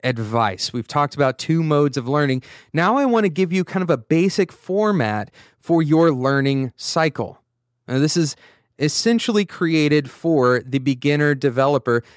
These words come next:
but you can adapt this to really fit any stage of your career. This is particularly good if you're picking up a new skill set, picking up a new language. Uh, I want you to start by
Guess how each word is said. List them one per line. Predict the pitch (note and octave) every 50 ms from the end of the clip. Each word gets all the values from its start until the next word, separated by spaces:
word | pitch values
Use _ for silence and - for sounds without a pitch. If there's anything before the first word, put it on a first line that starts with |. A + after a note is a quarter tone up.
| _ _
but | - D3+ D#3
you | D#3 F#3 G#3+
can | - C4 A#3+
adapt | A3 F3 C3 - D3+ D3+ D#3 E3+ E3+ _ -
this | D#3 D3 C#3+ C3+ - - - -
to | - - D#3
really | D3 E3+ G3 G#3+ A3+ G3
fit | - - E3+ D#3+ D3+ - -
any | C3+ C#3 C#3+ D3 D3 D3
stage | C#3 - - - C3 B2 B2+ A#2+ B2 A2+
of | A#2 A2+ A2
your | A#2 A#2 A2+
career. | - - C3 C#3 E3 D#3+ C3
This | B2+ B2+ -
is | E3 D3 - - _ _
particularly | - - E3+ - - - G3+ - - G3+ F3 E3 D3+ C#3+ C#3+ C3
good | B2 B2+ C3 B2 A#2+ A#2+ A#2+ - - - - _ -
if | C3+ B2 -
you're | C#3 C3
picking | - - - F3 - E3+ D#3+ D3
up | C#3+ C#3+ - -
a | C3 C3+
new | C3 B2 A#2 A#2+ B2+ C#3+ D#3+ D#3
skill | - - - C#3 B2 A#2
set, | - - C3 B2 B2 - _ - _ _ _ -
picking | - D#3+ D3 - D#3+ D#3
up | D3 C3+
a | C#3 C3+
new | B2+ B2 B2 B2+ B2+ B2
language. | A#2+ A2+ A#2 A#2+ A#2+ A2+ A2 A2 G2 F#2+ - - - _ - _ _ _ _ _ -
Uh, | B2+ C#3 D3
I | D3+
want | D3 D#3 F#3 G#3+ G#3+ -
you | C4
to | A#3+ A#3
start | - - - - - G3+ G3+ F3 D3 D3+ C#3+ - - - _ _ _ -
by | - C#3+ C#3 C3+ C3+ C#3 C3